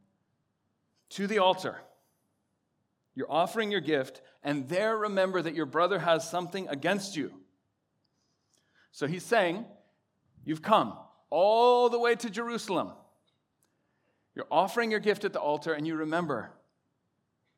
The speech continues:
this person has something against me. And what he's saying is, this person has something against me because I've sinned against them or I've otherwise failed them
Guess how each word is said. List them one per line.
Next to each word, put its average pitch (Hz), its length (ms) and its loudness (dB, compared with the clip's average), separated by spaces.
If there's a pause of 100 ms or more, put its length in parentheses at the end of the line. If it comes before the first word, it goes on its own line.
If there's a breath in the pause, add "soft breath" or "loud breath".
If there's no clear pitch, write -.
this 139 120 -16
person 147 280 -8
has 135 180 -4
something 131 300 -6
against 113 380 -10
me. 90 200 -14 (120)
And 147 260 -4 (300 loud breath)
what 185 140 -2
he's 180 120 -2
saying 190 200 -2
is, 147 120 -4
this 185 160 -6
person 190 260 -6
has 165 160 -6
something 180 300 -6
against 151 360 -6
me 185 220 -14 (380)
because 147 300 -6
I've 127 180 -4
sinned - 320 -8
against 156 280 -4
them 151 160 -4
or 127 140 -4
I've 120 200 -10
otherwise 156 420 -2
failed 143 380 -2
them 98 200 -10